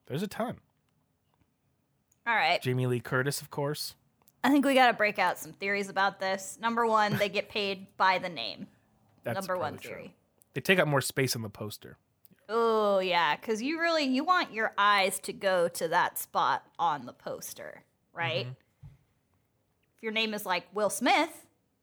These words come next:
Speaker 2: it's gonna be small. You're barely even gonna see it.
Speaker 1: True, but they could make it bigger
Speaker 2: Yeah.
Speaker 1: on there.
Speaker 2: Oh, that's a good point.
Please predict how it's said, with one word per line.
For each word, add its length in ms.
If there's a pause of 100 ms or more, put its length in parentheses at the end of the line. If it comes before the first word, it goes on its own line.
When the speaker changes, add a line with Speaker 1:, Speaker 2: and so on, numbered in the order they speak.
(120)
Speaker 2:
it's 120
gonna 240
be 100
small. 340
You're 100
barely 260
even 100
gonna 140
see 220
it. 220 (680)
Speaker 1:
True, 360
but 200
they 100
could 200
make 140
it 160
bigger 360 (340)
Speaker 2:
Yeah. 200
Speaker 1:
on 80
there. 220 (120)
Speaker 2:
Oh, 240
that's 240
a 20
good 160
point. 260